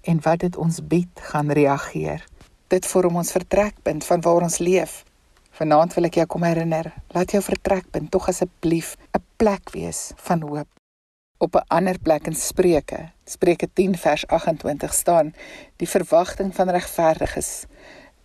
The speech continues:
is 'n vreugde, maar die hoop van goddeloses vergaan." En daarmee wil ek julle kom aanmaan en sê, moet nooit jou verwagting om te hoop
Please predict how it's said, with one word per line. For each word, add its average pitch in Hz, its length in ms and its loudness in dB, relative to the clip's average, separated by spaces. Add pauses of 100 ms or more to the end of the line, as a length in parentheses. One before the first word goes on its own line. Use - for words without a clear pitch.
is - 180 0
'n 170 40 4
vreugde, - 680 0 (240)
maar - 140 -6
die 147 120 -2
hoop 175 280 2
van 185 200 -2
goddeloses 165 840 -4
vergaan." - 560 -4 (600)
En 214 220 2
daarmee 165 520 2
wil 165 200 0
ek 175 180 -2
julle 170 180 2
kom - 200 -10 (140)
aanmaan 185 680 2
en 170 180 -8
sê, 160 420 -2 (300)
moet 185 200 2
nooit 196 420 4
jou 214 120 6
verwagting 170 640 0
om 156 120 -6
te 160 100 -4
hoop 160 260 2